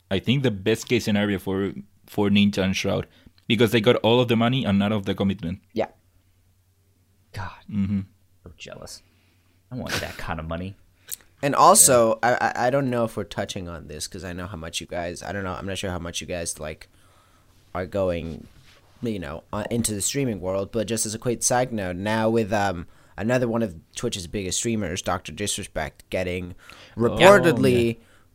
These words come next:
Speaker 2: full on banned from the site.
Speaker 3: Yep.
Speaker 1: And we still don't know why.
Speaker 2: We
Speaker 3: So
Speaker 2: don't
Speaker 3: I,
Speaker 2: know
Speaker 3: I,
Speaker 2: why,
Speaker 3: yeah.
Speaker 2: and apparently we might not know why. Now there's even a bigger hole for Ninja and Shroud and the likes
Speaker 3: Exactly.
Speaker 2: to
Speaker 3: So
Speaker 2: fill, so.
Speaker 1: Yeah.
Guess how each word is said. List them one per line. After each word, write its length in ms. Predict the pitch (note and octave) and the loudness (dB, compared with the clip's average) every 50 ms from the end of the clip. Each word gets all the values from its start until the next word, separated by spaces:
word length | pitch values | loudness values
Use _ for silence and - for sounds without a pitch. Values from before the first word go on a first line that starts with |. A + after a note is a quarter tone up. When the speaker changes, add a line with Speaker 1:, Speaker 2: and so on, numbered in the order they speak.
| _ _ | _ _
Speaker 2:
full 420 | - - - - - D3+ D#3 D#3 D3+ | -16 -12 -8 0 4 6 8 10 10
on 220 | C#3+ - A#2 A#2 | 10 8 8 6
banned 500 | - C#3+ D3 D3+ D3+ C#3+ C#3 C3 A#2+ A#2+ | 6 6 8 8 8 6 4 4 0 -2
from 420 | - - - - D3 D3+ E3 E3 A#2+ | -8 -4 2 6 6 8 8 6 4
the 100 | B2 A2+ | 2 2
site. 580 | - - E3 E3 E3 C#3 A#2 A#2 - - - - - - - - - - - | 2 6 8 10 10 10 8 6 0 -2 -6 -8 -10 -18 -20 -20 -20 -14 -10
Speaker 3:
Yep. 140 | G3 G#3 E3 - - - _ _ _ _ _ _ - - - - - | -8 -8 -8 -10 -16 -20 _ _ _ _ _ _ -18 -16 -6 0 2
Speaker 1:
And 140 | C#3 A2+ | 2 4
we 60 | G#2+ G2 | 2 2
still 220 | - - B2 A#2+ | 0 2 0 2
don't 200 | G#2+ A2+ A2+ A2+ | 2 2 0 0
know 80 | A2 F#2+ | 0 0
why. 300 | G2 F#2+ F#2+ B2 B2+ - _ - | 0 0 -2 -2 -2 -4 _ -10
Speaker 2:
We 200 | A2+ G#2+ B2+ B2 | -4 0 2 4
Speaker 3:
So 80 | A#2+ | 6
Speaker 2:
don't 60 | A#2 C3+ D3 | 8 8 8
Speaker 3:
I, 80 | F3+ | 8
Speaker 2:
know 160 | F3 D#3+ D#3 D3 | 8 8 8 10
Speaker 3:
I, 80 | C3+ | 10
Speaker 2:
why, 160 | B2+ B2+ B2+ B2+ | 10 10 8 8
Speaker 3:
yeah. 140 | C3+ C3 | 6 6
Speaker 2:
and 140 | C3+ C3+ B2 - - | 6 6 4 4 2
apparently 360 | C3 A2+ E3 E3 E3+ E3 D#3 | 2 2 2 0 2 0 -2
we 120 | C#3+ C#3+ | 0 4
might 200 | B2 C3+ C#3+ C#3 | 6 8 8 8
not 160 | B2+ A#2+ A#2 A2+ | 6 4 2 2
know 160 | A#2 A#2 A2 | 2 2 2
why. 360 | G2+ A#2+ C3 C#3 C3 A#2 A2+ | 4 6 8 8 8 8 6
Now 560 | A2 A2+ A#2 A#2+ A#2+ B2 B2 B2+ B2 - - - | 4 4 2 4 4 4 4 4 4 2 -2 -4
there's 460 | A2+ A2+ B2 A#2+ A#2+ B2 A#2 A2 A2 - - _ _ - | -2 2 4 4 4 4 2 0 -4 -6 -10 _ _ -2
even 260 | C3+ C#3 B2+ C3 B2+ | 0 2 2 2 2
a 40 | A#2+ | 0
bigger 280 | G#2 A#2 A2+ G#2+ A2 G#2 | 2 2 2 2 2 2
hole 300 | G#2 G#2 F#2 F#2+ G2+ G2 | 2 2 2 2 2 0
for 200 | - - G#2 G2+ | -2 -4 -4 -4
Ninja 540 | G2 F#2+ F#2+ G2 G2 F2+ F2+ F#2+ F2+ F2 - - - | -2 -2 -2 -2 -2 -2 -2 -2 -2 -2 -4 -6 -6
and 140 | F#2 F#2 - | -8 -6 -6
Shroud 580 | - - - F2+ D#2 D#2 C#2+ C#2+ F2 E2+ D2 | -6 -2 0 0 2 2 0 -2 -4 -6 -8
and 320 | C2+ - D#2 D#2+ D2 - - _ _ - | -10 -12 -12 -12 -14 -16 -18 _ _ -10
the 120 | - F#2+ G2+ | -4 -4 -2
likes 340 | - F2 F2 E2 E2 - - | 0 0 -2 -2 -2 -2 -4
Speaker 3:
Exactly. 60 | - | -4
Speaker 2:
to 80 | - F#2+ | -4 -6
Speaker 3:
So 180 | - - - - | -6 -4 -4 -4
Speaker 2:
fill, 140 | D#2 D#2+ E2 | -2 -4 -4
so. 300 | - - - C#2 C2 - | -4 -4 -4 -4 -4 -4
Speaker 1:
Yeah. 180 | G#2+ G2+ G2+ | -2 -2 -2